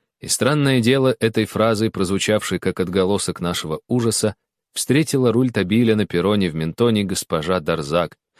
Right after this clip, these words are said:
хотя она вместе с отцом обещала господину Рансу не покидать Красные Скалы до его возвращения. Причин, вынудивших его просить об этом, господин Ранс им не объяснил, так как не успел ничего придумать, но обещал сделать это позже.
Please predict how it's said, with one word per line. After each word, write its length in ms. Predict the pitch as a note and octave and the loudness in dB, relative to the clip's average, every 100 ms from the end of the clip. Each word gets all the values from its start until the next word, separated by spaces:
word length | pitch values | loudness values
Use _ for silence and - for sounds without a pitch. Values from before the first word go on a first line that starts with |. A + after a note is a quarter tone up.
| - _ | -20 _
хотя 300 | F#2 C#3+ D3+ | 0 2 2
она 160 | C3+ | 2
вместе 380 | A#2 C3 B2+ A2 | 2 0 0 -4
с 100 | - | -2
отцом 360 | G2+ - B2+ G#2 | -4 0 2 2
обещала 500 | F2+ - A2 A2+ F2+ | 0 0 0 0 0
господину 520 | F2+ - F2 G2 F2 | -4 -4 -2 0 2
Рансу 360 | F#2 G#2+ - | 0 0 -2
не 180 | F#2 A2 | 0 0
покидать 540 | A2 A2 F#2 E2+ F#2+ - | -2 -4 -2 0 -2 -2
Красные 480 | F2 F2 - D#2+ | -2 -2 -4 -6
Скалы 360 | - - G#2 F#2+ | -6 -2 -2 -2
до 120 | D#2 | -4
его 240 | D2 D2+ D#2+ | -4 -2 -4
возвращения. 800 | D2+ - C2 - C2+ B1 - _ _ _ _ _ _ _ _ - | -6 -10 -8 -8 -8 -12 -18 _ _ _ _ _ _ _ _ 0
Причин, 400 | A2+ - F#3+ D3 | 0 4 4 4
вынудивших 600 | E3 D#3+ C#3+ - C#3 G#2+ | 4 4 2 2 0 2
его 240 | G#2+ B2+ | 2 2
просить 400 | A2+ A2+ - C3 | 2 0 0 0
об 160 | A2+ G2 | 2 2
этом, 360 | B2 G#2 E2+ - _ - | 0 0 -2 -6 _ -4
господин 500 | G2 - A2 B2 A#2 | -2 0 2 2 2
Ранс 360 | A#2+ B2+ - | 2 0 -4
им 220 | - A#2 A2 | 0 0 2
не 80 | |
объяснил, 640 | G#2 F2 F#2 - B2+ C3+ F#2 _ _ _ | 0 -2 -4 -2 0 0 -2 _ _ _
так 160 | - E3+ | -2 0
как 160 | D#3 | 0
не 100 | C#3 | 2
успел 320 | D3 - D#3 D3 | 0 2 2 2
ничего 360 | B2 - G#2+ | 2 2 0
придумать, 540 | G2+ F#2 F#2 E2+ - - _ _ - - | 0 0 0 -2 -6 -14 _ _ -14 0
но 100 | G#2+ | 0
обещал 400 | C3 C3+ D#3 D#3+ | 2 2 2 2
сделать 400 | A#2+ B2 C3 B2 | 2 2 2 0
это 160 | A#2 | -2
позже. 460 | A#2 F#2 E2 D#2+ E2+ | -2 -2 -2 -4 -10